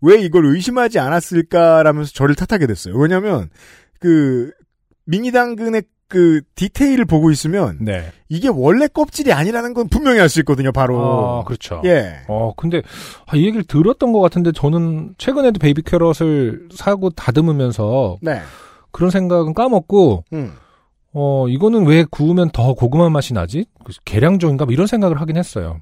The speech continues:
Speaker 1: 음.
Speaker 2: 왜냐면은 당근, 베이비 캐럿은 분명히 훨씬 더 단맛이 강하거든요. 그 구웠을 때.
Speaker 1: 음.
Speaker 2: 어, 근데 어쨌든 그냥 당근을 깎은 거군요.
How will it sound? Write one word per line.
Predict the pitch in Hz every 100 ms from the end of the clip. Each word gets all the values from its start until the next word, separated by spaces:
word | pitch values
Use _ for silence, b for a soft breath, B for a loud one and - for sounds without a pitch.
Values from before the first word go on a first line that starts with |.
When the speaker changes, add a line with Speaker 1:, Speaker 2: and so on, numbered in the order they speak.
| -
Speaker 1:
음. | 120 85 71
Speaker 2:
왜냐면은 | 185 214 202
당근, | - 131 160 208 202 196
베이비 | 151 170
캐럿은 | 185 190 185 180 _ - 190
분명히 | 147 151 175 175
훨씬 | - - 247
더 |
단맛이 | 185 117 135 147 -
강하거든요. | - 107 160 123 80 87 - _ _
그 | - 107
구웠을 | - 127 - 90
때. | 117 226 -
Speaker 1:
음. | 127 80 B B B B B _
Speaker 2:
어, | 113 110 -
근데 | 135 165 196 -
어쨌든 | - 127 170
그냥 | 156 151
당근을 | 151 120 113 139
깎은 | 165 165 185
거군요. | 147 98 80 78